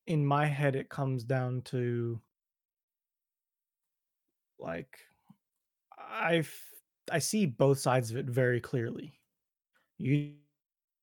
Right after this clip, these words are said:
when the content they roll ads for is good content that advertisers like. When advertisers start saying, "Oh, what's this?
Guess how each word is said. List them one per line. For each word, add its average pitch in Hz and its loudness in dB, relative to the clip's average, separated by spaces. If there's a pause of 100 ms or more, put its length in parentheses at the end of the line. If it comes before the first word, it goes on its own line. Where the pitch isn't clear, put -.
(2250)
when 117 0 (220)
the 127 2
content 139 2
they 123 4
roll 120 2
ads 120 2
for 120 -2
is 113 -4
good 110 0
content - -6 (160)
that - -4 (120)
advertisers 120 0
like. 143 0 (680)
When 127 -4
advertisers 120 2
start 139 -2
saying, 123 0
"Oh, 127 2
what's 117 -2
this? 123 -2